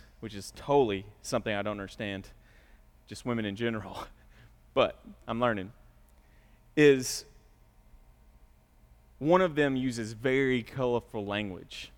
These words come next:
the Christian, right? Even in front of this non-Christian. And whenever she walks out of the office, that girl will look to the other believer and say,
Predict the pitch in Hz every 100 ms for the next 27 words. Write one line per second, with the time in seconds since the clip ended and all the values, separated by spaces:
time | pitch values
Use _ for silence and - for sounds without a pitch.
0 | - 120 143 135 - 87 92 - - -
1 | _ _ _ _ - - - 101 110 -
2 | - - - - - 151 151 139 127 139
3 | 117 113 - 120 117 107 117 104 - 101
4 | 113 - - _ _ _ - - - -
5 | - - - - - - - - - -
6 | 131 135 147 165 147 - 175 156 151 -
7 | - 131 139 120 110 120 120 - - -
8 | - - - - - - - - - _
9 | - - - - 139 131 139 131 113 117
10 | 135 110 - - - - 110 110 143 123
11 | 104 101 98 104 101 110 98